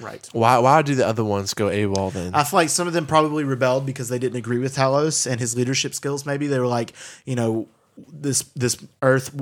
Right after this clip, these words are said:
Speaker 1: they don't have a planet anymore. This Earth has enough abundant resources for all of us to live and all of us
Speaker 2: Yeah.
Speaker 1: to prosper instead of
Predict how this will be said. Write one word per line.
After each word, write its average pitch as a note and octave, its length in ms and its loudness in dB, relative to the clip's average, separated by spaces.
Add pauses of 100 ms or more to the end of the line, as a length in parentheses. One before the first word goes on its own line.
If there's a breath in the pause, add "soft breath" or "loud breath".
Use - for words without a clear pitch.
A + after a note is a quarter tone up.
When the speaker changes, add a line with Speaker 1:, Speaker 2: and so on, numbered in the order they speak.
Speaker 1:
they C3+ 120 4
don't C3+ 140 2
have C3+ 180 4
a C#3 40 0
planet C3 340 0
anymore. A#2+ 420 0
This B2 160 -2
Earth B2 180 0
has A#2+ 180 -2
enough A#2+ 200 -4
abundant A#2 320 -2
resources A#2+ 480 -2
for A#2+ 120 -6
all A#2+ 180 -2
of A#2+ 80 -2
us A2 120 -4
to A#2 80 -6
live A#2+ 300 2
and A#2 80 -2
all A#2 100 -2
of B2+ 60 6
us B2 80 8
Speaker 2:
Yeah. A2+ 40 6
Speaker 1:
to A2+ 60 2
prosper B2 380 -2
instead A#2 220 -6
of A2 100 -8